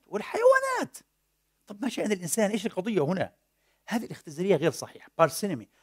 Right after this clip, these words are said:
بارسيمني، يقول لك الاقتصاد، الاقتصاد في التفسير. صنم كبير اسمه إيه؟ بارسيمني. بارسيمني معناها البخل، التقتير أو الاقتصاد. الم-، المراد هنا إيه؟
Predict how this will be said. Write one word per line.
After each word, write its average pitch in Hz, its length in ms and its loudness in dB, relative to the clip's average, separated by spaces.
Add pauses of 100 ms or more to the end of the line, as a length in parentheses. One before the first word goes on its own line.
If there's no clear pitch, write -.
(120)
بارسيمني، 156 560 4 (300)
يقول 135 140 2
لك 131 80 4
الاقتصاد، 175 580 -8 (400)
الاقتصاد 175 460 -6
في - 80 -10
التفسير. - 640 -4 (520)
صنم 214 240 10
كبير 170 320 8
اسمه 151 220 -2
إيه؟ 196 200 2 (160)
بارسيمني. 165 680 -4 (480)
بارسيمني 165 280 0
معناها 175 160 2
البخل، 156 360 -2
التقتير - 540 -8 (300)
أو 151 180 6
الاقتصاد. 120 520 -10
الم-، 117 240 -10
المراد 135 440 2
هنا 165 120 0
إيه؟ 165 200 -2